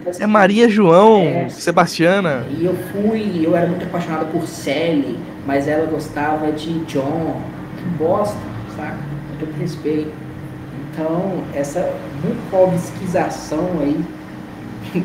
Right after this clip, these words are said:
Speaker 1: do Instagram, sei lá, me deixou meio
Speaker 2: Acho, acho uma loucura, porque ao mesmo tempo, e, realmente, de um,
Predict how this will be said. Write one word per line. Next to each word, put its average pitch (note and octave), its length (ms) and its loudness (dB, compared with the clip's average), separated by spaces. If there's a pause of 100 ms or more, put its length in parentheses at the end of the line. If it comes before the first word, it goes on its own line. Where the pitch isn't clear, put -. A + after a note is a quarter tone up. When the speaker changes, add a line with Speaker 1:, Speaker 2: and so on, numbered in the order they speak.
Speaker 1:
do D3+ 60 -4
Instagram, D3+ 800 -4 (220)
sei C#3+ 120 -8
lá, - 280 -8 (960)
me A2 120 -10
deixou - 220 -10
meio - 220 -10 (140)
Speaker 2:
Acho, F4 220 -2 (520)
acho - 220 -6
uma C#4+ 100 6
loucura, A3+ 440 4 (140)
porque - 300 0
ao D#3 120 8
mesmo A#3 260 4
tempo, E3+ 500 2 (720)
e, A2+ 160 -2 (320)
realmente, E3 560 4
de C#3 80 2
um, C#3+ 60 2